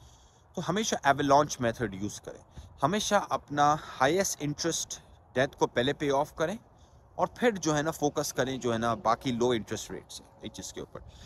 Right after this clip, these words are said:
मैं हमेशा बोलता हूँ कि भाई, बोरोइंग को आप लेवरेज करें। कनाडा की सबसे अच्छी बात ये कि आप बोरो कर सकते हैं, पैसा फास्ट ग्रो कर सकते हैं, राइट?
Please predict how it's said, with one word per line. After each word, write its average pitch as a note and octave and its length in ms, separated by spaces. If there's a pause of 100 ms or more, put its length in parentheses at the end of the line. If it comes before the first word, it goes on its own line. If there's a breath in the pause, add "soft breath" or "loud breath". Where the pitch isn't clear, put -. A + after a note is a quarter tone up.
(180 loud breath)
मैं F3+ 100
हमेशा G3 280
बोलता F#3 260
हूँ F3+ 60
कि E3 100
भाई, F#3 120
बोरोइंग E3 440
को F3 120
आप D#3 180
लेवरेज C#3 340
करें। G2 240
कनाडा D3+ 340
की D3+ 140
सबसे C#3 200
अच्छी - 200
बात C3 280
ये C#3+ 60
कि C#3 80
आप C3 60
बोरो B2+ 280
कर C#3+ 140
सकते - 260
हैं, - 80
पैसा A#2+ 300
फास्ट A#2+ 400
ग्रो C3 180
कर A#2+ 140
सकते - 300
हैं, F2+ 60
राइट? A#2+ 180